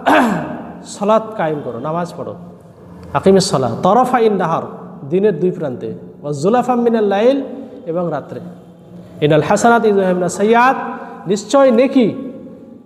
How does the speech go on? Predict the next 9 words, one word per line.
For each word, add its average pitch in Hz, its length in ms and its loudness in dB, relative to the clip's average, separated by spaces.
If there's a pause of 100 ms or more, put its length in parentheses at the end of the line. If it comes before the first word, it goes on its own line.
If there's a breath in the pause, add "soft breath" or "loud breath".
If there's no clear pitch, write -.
(480)
পাপকে 202 360 2
ধ্বংস 175 340 2
করে 147 220 2
দেয়, 110 220 -2 (600)
"যালিকা 160 280 4
যিকরা 185 300 2
লিয-যাকিরিন", 185 540 2
এটা 175 220 -4
হচ্ছে 226 440 -2